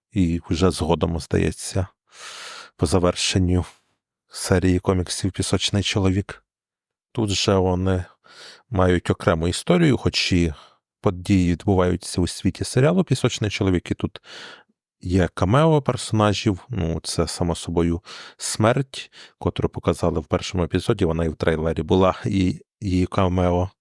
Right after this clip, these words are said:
Цікаво, що акторка цим здивувала того актора, що грає пісочного чоловіка, щ-, він не знав, що вона тут в камео знялася таємно в, в цьому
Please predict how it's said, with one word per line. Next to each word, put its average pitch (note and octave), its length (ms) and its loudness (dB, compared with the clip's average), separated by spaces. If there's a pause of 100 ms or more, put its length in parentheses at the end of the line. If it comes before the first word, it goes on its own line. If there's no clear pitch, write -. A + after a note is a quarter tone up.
(440)
Цікаво, E2 440 -2
що - 180 -2
акторка - 400 -2
цим F2+ 240 -2
здивувала F2 640 2 (720)
того F2+ 260 0
актора, F2 380 0
що - 240 -2
грає F2+ 460 2
пісочного - 540 -2
чоловіка, G2 640 0
щ-, - 280 -16 (360)
він F2 160 2
не F2+ 100 2
знав, E2+ 260 0
що - 200 -2
вона E2 160 0
тут - 220 -6
в - 300 -20
камео F2 400 2
знялася E2+ 680 0 (800)
таємно F2+ 520 2
в, F#2 80 -4 (420)
в - 80 -20
цьому F#2 440 -2